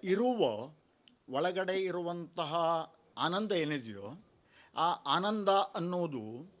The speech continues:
ಒಳಗಡೆನೇ ಇದೆ. ಯಾಕೆ ಗೊತ್ತಾಗೋದಿಲ್ಲ ಎನ್ನುವುದಕ್ಕೆ ಶಾಸ್ತ್ರ ಒಂದಷ್ಟು ಕಾರಣಗಳನ್ನು ಕೊಟ್ಟಿದೆ. ಒಳಗಡೆ ಇರೋದಾದರೂ, ಆ, ಯಾಕೆ ಗೊತ್ತಾಗೋದಿಲ್ಲ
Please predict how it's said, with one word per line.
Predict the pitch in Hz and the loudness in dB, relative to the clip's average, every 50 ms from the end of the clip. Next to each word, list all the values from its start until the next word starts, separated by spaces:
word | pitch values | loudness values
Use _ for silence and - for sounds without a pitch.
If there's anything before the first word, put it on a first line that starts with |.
| _ - | _ -8
ಒಳಗಡೆನೇ | 131 165 185 226 220 240 233 226 202 | -4 -2 -2 0 0 0 0 2 2
ಇದೆ. | 185 165 165 120 - - - _ _ _ - - - _ _ - | 2 4 2 0 0 -4 -20 _ _ _ -20 -20 -20 _ _ -14
ಯಾಕೆ | 120 117 117 127 165 208 226 226 226 - 220 214 214 220 | -10 -6 -2 0 2 2 2 2 0 -2 0 0 0 0
ಗೊತ್ತಾಗೋದಿಲ್ಲ | 202 160 156 151 - - 233 254 247 247 247 214 220 214 202 202 196 202 202 202 208 - - - | 0 -4 -4 0 8 10 12 12 12 12 10 10 6 2 4 2 4 4 4 2 0 -2 -6 -8
ಎನ್ನುವುದಕ್ಕೆ | 220 190 202 214 214 220 220 262 254 - - - 240 220 202 190 214 208 | -6 -6 -4 -2 0 2 2 2 2 2 -2 0 2 2 4 2 0 0
ಶಾಸ್ತ್ರ | - - 196 202 196 - - 220 | 0 0 0 0 0 0 -4 -2
ಒಂದಷ್ಟು | 226 202 185 185 180 175 175 - - 202 175 165 | 0 0 0 2 0 0 0 0 -2 -2 0 0
ಕಾರಣಗಳನ್ನು | 156 - 156 160 170 170 165 160 147 143 139 147 156 | 0 2 2 2 2 2 0 -2 -2 -2 -2 -2 -4
ಕೊಟ್ಟಿದೆ. | 151 131 - - 107 101 - - - - - _ - - - - - - - - | -8 -10 -10 -10 -14 -18 -18 -18 -20 -20 -20 _ -20 -20 -20 -20 -20 -18 -8 -2
ಒಳಗಡೆ | 147 156 165 185 196 214 226 | 0 2 4 4 6 8 8
ಇರೋದಾದರೂ, | 214 202 196 214 220 214 202 190 185 175 160 143 127 123 131 165 - - - - - - - - - - _ _ - | 8 8 8 8 8 10 10 10 8 8 6 2 -2 -2 -2 -6 -8 -14 -20 -20 -20 -20 -20 -20 -20 -20 _ _ -8
ಆ, | - 202 196 196 - | -6 -4 -4 -6 -4
ಯಾಕೆ | 175 196 214 240 208 208 | 4 6 6 6 6 6
ಗೊತ್ತಾಗೋದಿಲ್ಲ | 196 208 - 247 202 185 165 147 143 135 131 | 2 6 8 8 6 6 4 2 2 2 2